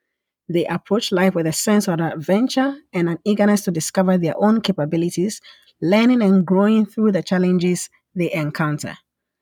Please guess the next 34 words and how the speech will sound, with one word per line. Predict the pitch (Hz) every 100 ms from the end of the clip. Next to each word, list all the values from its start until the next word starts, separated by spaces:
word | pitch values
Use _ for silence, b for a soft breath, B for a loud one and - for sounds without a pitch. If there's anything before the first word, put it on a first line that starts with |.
| _ _
So | - 175
when | 165 180 247
you | 214
notice | 208 202 214
this | 185 202 214
in | -
your | 160 143
child, | - 147 143 180 _ -
just | 190 196 -
know | 196 180 185
they | 190 160
are | 151
exhibiting | 185 175 180 175 185 180 165
one | 175 190
of | 190 143
their | 127
strengths. | - - 120 120 - - _ _ _ _ _ _ _ _ _ _ _ _ _ _ _ _ _ _ _ _
The | 180
few | - 311 440
strengths | - 247 240 247
I've | 180 185
just | 214 -
talked | 190 190
about | 175 147 151 151
demonstrate | 208 220 220 - 233
the | 208
vibrant | 160 151 202 208 202 208 208
and | - 156 151
dynamic | 151 160 175 185
nature | 180 160 160 147
of | 143 147
fire | - 160 156
element | 147 135 139 147
children. | 127 107 85